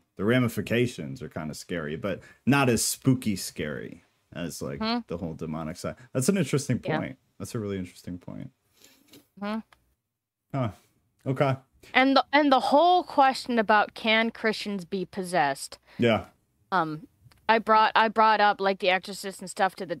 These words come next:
Speaker 2: to my dad, and he's like, "I wouldn't be scared of a demon because I believe in God and God will protect me." Yeah, but then the que-, like, mm, can Christians be possessed? Mm, I don't know, man.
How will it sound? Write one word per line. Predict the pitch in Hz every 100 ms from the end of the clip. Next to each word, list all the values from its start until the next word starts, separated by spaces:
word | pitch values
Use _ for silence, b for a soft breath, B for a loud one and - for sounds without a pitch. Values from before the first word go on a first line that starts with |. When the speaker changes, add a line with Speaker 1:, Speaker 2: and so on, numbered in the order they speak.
| _ -
Speaker 2:
to | 202
my | 185 175
dad, | 175 175 175
and | 185
he's | 190 180
like, | 175
"I | 165 240
wouldn't | 254 208 196
be | 196
scared | - 190 175
of | 175
a | 170
demon | 202 202 220
because | 196 196 175 -
I | 190 185
believe | 185 180 190 185 143
in | 143 139 -
God | 196 180 65
and | 147 156
God | 208 190 190
will | -
protect | - 156 - 220 -
me." | 175 135 B B B B _ _
Yeah, | 262 262
but | 214 220 - - -
then | 247 247
the | 226
que-, | - 233 -
like, | 233 220 208 _ _ _ _ _ _ _ _ _ _ _ _ _ _
mm, | 285 277 277 269 269 247 B _ _ - -
can | 233 247
Christians | - 226 220 - 226 196
be | 214 196
possessed? | - 196 185 190 -
Mm, | 247 262 262 254 240 233 220 b - -
I | 220
don't | 220
know, | 214 196
man. | 180 170 170